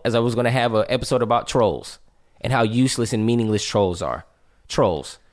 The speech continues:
Hey, no one cares about your opinion. Right? No one cares that you feel like Swoop should have had his wife in his video. He's a grown man. Maybe he was out of town. Maybe he's in Dubai. Maybe his wife didn't want to be in the video.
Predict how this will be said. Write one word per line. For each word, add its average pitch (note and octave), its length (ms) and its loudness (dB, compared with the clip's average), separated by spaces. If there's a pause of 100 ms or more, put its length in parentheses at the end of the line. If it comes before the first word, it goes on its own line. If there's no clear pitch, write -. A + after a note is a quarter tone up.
(220)
Hey, G#2+ 320 -2 (220)
no A#2 200 4
one C#3 160 4
cares C#3 260 0
about A2 280 0
your A#2 100 0
opinion. G2 440 -4 (360)
Right? G#2 320 0 (180)
No A2 300 2
one C3+ 240 2
cares B2+ 280 0
that A2+ 160 -2
you A2 60 -6
feel A#2+ 160 0
like G#2 220 0
Swoop - 180 -2
should A#2 140 -2
have A2 100 2
had G#2+ 140 2
his G2 100 -2
wife G2+ 240 0
in G#2 60 -2
his G#2+ 120 -2
video. E2+ 460 -4 (260)
He's A2 200 -2
a F#2+ 40 -4
grown G2 280 0
man. G2+ 320 0 (120)
Maybe G2 300 -2
he G2+ 40 -2
was G2 120 -2
out G2 120 0
of F#2+ 40 -2
town. G#2 400 -2
Maybe G#2 240 0
he's G2 100 -4
in G#2 120 0
Dubai. G#2+ 420 0
Maybe G#2 240 0
his G#2 80 -2
wife A2+ 220 0
didn't B2 160 0
want B2+ 100 2
to C3+ 40 -2
be B2+ 140 0
in G2+ 60 0
the F#2+ 60 -2
video. E2+ 400 -4